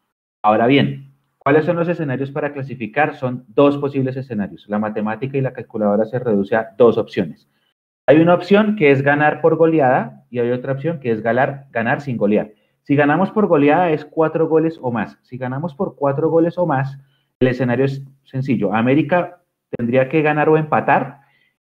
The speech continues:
y Águilas tendría que empatar o perder. Si se dan esos resultados, ganando por cuatro cero, superaríamos a Equidad en caso de que Equidad empate en gol diferencia.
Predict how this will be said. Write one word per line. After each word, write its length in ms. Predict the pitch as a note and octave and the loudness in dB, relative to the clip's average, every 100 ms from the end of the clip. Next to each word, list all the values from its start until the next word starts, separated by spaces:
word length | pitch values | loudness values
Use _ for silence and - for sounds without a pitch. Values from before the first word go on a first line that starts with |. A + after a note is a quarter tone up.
| _ | _
y 140 | B2+ C3 | 2 4
Águilas 440 | B2+ C#3+ D#3 D3 | 4 4 0 -2
tendría 320 | B2+ A2+ A2+ | -6 -4 -4
que 80 | - | -4
empatar 380 | C3 C3+ C3+ B2 | -4 -4 0 0
o 100 | B2 | 0
perder. 380 | A#2+ F#2+ F2 - _ | -2 -2 -8 -10 _
Si 140 | A#2 | -12
se 100 | B2 | -8
dan 160 | A#2+ D3 | -6 -4
esos 180 | E3+ | -2
resultados, 540 | E3 D#3+ B2 D3 E3 C3 | -2 -4 -2 2 2 0
ganando 320 | A#2 A2+ C3+ | -8 -8 -8
por 160 | D3+ - | -8 -4
cuatro 280 | A#2 C3 | -4 -4
cero, 360 | C#3 D#3+ F3+ - | 0 0 0 -6
superaríamos 720 | _ C3 A#2+ A2 A2 A2+ C3 | _ -14 -4 -2 0 -2 -2
a 40 | C#3+ | -6
Equidad 420 | C3+ G#2+ G#2 G#2+ | -2 0 0 -2
en 180 | A#2+ B2 | -6 -2
caso 280 | C3+ C3+ C3+ | -2 0 0
de 100 | C3+ | -2
que 120 | A#2+ | -4
Equidad 340 | - G#2 G2+ | -6 -2 0
empate 480 | A2+ - C#3 E3 E3 _ _ | 0 0 0 -2 -6 _ _
en 320 | A2 G#2+ G#2 | -10 -6 -2
gol 180 | A2 G#2+ | 0 0
diferencia. 540 | A#2 A2+ G2+ F2+ _ | 0 2 0 -2 _